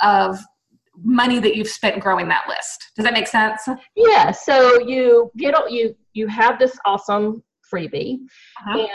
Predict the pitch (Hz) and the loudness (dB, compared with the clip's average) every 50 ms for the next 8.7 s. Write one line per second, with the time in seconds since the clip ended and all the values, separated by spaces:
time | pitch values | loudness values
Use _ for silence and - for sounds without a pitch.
0 | 196 190 190 190 190 202 190 - - 190 190 180 180 - 208 208 220 233 240 233 | -8 -6 -4 -2 -2 -2 -4 -6 -2 -2 -2 -2 -2 -4 -2 0 0 0 -2 -2
1 | - - 254 247 220 240 240 233 233 226 226 226 226 226 226 _ _ _ 226 214 | -2 -4 -4 0 4 4 4 6 6 4 4 4 2 0 -6 _ _ _ 0 2
2 | 220 233 240 240 190 151 - 214 - - - _ _ _ _ _ _ _ - 202 | 2 4 4 2 0 0 -2 -6 -8 -10 -20 _ _ _ _ _ _ _ -6 -4
3 | 190 185 175 170 165 175 185 185 - 196 196 208 - 208 202 185 165 156 160 165 | -2 0 0 -2 -2 -4 -8 -8 -6 -6 -6 -4 -2 -2 -2 -2 -2 -4 -2 0
4 | 160 165 175 - - - - - _ _ _ _ 208 220 254 233 - - 220 233 | 0 0 0 -2 -10 -20 -20 -20 _ _ _ _ 0 2 2 2 2 2 2 2
5 | 214 226 - - 277 277 285 269 277 254 214 202 185 190 185 190 190 190 - - | 2 0 -2 -2 0 0 0 0 0 0 0 0 0 -2 -2 -2 -2 -2 -4 -4
6 | 220 190 185 180 175 175 175 165 160 160 156 156 160 - _ _ - - 254 240 | -6 -4 -4 -6 -4 -2 -2 -2 0 -2 -4 -6 -6 -10 _ _ -10 0 2 2
7 | 240 240 214 226 - - - - - - - _ - 220 226 262 262 269 262 240 | 2 2 0 -4 -10 -12 -16 -16 -16 -20 -20 _ -16 -2 0 0 2 2 0 -2
8 | 208 202 - _ _ _ _ _ 226 226 262 294 285 269 | -2 -6 -14 _ _ _ _ _ -2 0 0 0 0 -4